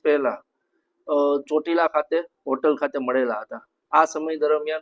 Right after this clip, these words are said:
ઉર્મિલા નામની જે મહિલા છે, તેને, અ, જે આંતરિક સંબંધો જે હતા, એના જે વીડિયો હતા, તેના મોબાઈલમાં ઉતારી લીધેલ હતા અને ત્યારબાદ તે,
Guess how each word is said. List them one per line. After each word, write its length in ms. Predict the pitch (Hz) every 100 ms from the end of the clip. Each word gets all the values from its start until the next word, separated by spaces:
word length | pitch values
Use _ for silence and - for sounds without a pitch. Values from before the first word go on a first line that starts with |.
| _
ઉર્મિલા 400 | 151 156 175 170
નામની 400 | 156 160 160 160
જે 120 | 151
મહિલા 380 | 147 131 143 147
છે, 200 | 143 156 - _ _ _ _ _ _ _ -
તેને, 420 | 151 165 170 170 170 - _ -
અ, 240 | 156 151 139
જે 340 | 156 160 156
આંતરિક 420 | - 147 151 165 165
સંબંધો 460 | 160 156 156 160
જે 120 | 156
હતા, 400 | 151 156 147 113 - _ _ _ _ _
એના 300 | 160 151 151
જે 200 | 139 151 151 147 147 _ -
વીડિયો 340 | 143 170 156
હતા, 220 | 143 127
તેના 220 | 117 143
મોબાઈલમાં 460 | 135 139 143 143 139
ઉતારી 320 | 135 151 139
લીધેલ 320 | 139 139 135
હતા 180 | 135 - - _ _ _ _ _
અને 340 | 151 160 165 165
ત્યારબાદ 560 | - 160 170 160 117 - _ _ _ _ _
તે, 80 | -